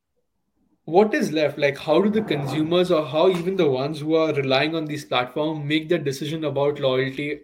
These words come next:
or for the brand? Like, they do not have an option to move to another brand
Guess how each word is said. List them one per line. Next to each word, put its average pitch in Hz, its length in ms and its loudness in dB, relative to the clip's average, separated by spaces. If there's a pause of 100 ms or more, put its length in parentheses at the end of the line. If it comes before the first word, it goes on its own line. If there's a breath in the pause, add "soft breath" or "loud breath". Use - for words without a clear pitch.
(160)
or 139 180 -2
for 135 180 -2
the 131 100 -2
brand? 123 260 -10 (380 loud breath)
Like, 160 220 4
they 196 100 8
do 180 120 4
not 185 260 2
have 165 180 -2
an 165 100 -4
option 151 400 -6
to 160 100 -4
move 156 260 -10
to 160 80 -8
another 135 320 -4
brand 139 460 -6